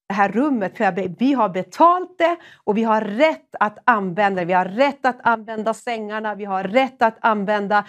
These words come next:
duschen och så vidare. Någonting av en frimodighet att, eh, komma till oss. Vi vet vår rätt, eller hur?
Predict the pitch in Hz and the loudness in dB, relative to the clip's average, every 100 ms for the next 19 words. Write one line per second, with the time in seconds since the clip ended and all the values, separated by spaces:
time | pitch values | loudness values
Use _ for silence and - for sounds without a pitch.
0 | - 202 226 220 - - - 208 202 233 | -6 -2 0 0 -6 -14 -2 -2 2 0
1 | 214 185 180 180 180 180 - - - 220 | 0 -2 0 2 0 -4 -14 -20 -4 2
2 | 285 330 330 - _ - - - - - | 2 2 -2 -8 _ -6 -2 -2 0 0
3 | 226 240 - 285 320 349 247 240 _ - | 0 -2 -6 -2 0 0 -2 -4 _ -6
4 | - - 392 254 190 - 208 - _ _ | -6 -2 0 0 -2 -2 -4 -4 _ _
5 | _ - - - - _ _ _ _ _ | _ 0 0 -4 -14 _ _ _ _ _
6 | _ _ _ _ _ - 202 - _ - | _ _ _ _ _ 0 0 0 _ -18
7 | 180 - - _ _ _ _ 320 202 - | -14 -12 -14 _ _ _ _ 0 2 0
8 | _ _ - 254 269 180 302 370 214 - | _ _ -6 -4 -4 -2 -2 -2 -6 -10
9 | 180 190 196 214 381 - _ _ - - | -8 -6 -4 -4 -4 -6 _ _ -18 -18
10 | _ 113 _ - 233 285 226 175 | _ _ _ -2 0 0 -4 -8